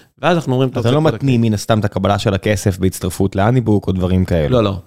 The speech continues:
Speaker 2: אין דבר כזה.
Speaker 1: אין דבר כזה.
Speaker 2: אז איך אתה בכל זאת מצליח? זאת אומרת, מה, אתה מחפש את ה-catch phrase שיתפוס לו את העין, או יתפוס לה את העין, וכו' וכו'?
Speaker 1: אז,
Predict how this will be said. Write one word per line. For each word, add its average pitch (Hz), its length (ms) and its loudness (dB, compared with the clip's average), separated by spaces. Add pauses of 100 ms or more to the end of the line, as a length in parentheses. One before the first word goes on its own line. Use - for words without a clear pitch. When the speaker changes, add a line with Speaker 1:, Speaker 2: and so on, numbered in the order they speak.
(160)
Speaker 2:
אין 117 80 4
דבר 87 200 2
כזה. 80 300 -2
Speaker 1:
אין 101 100 0
דבר 87 220 -2
כזה. 143 220 -2
Speaker 2:
אז 117 100 0
איך 135 100 -2
אתה 139 120 -4
בכל 120 240 0
זאת 110 120 -2
מצליח? 101 360 -2
זאת - 60 -6
אומרת, 101 200 0
מה, 110 200 2
אתה 101 120 -2
מחפש 98 400 -2
את - 80 -4
ה-catch 107 280 -2 (100)
phrase 104 200 2
שיתפוס 104 400 0
לו 110 60 2
את - 100 -2
העין, 113 480 2
או 95 60 2
יתפוס 101 320 -4
לה 107 80 0
את 107 120 -4
העין, 107 460 2
וכו' 104 260 0
וכו'? 170 280 0 (640)
Speaker 1:
אז, - 460 0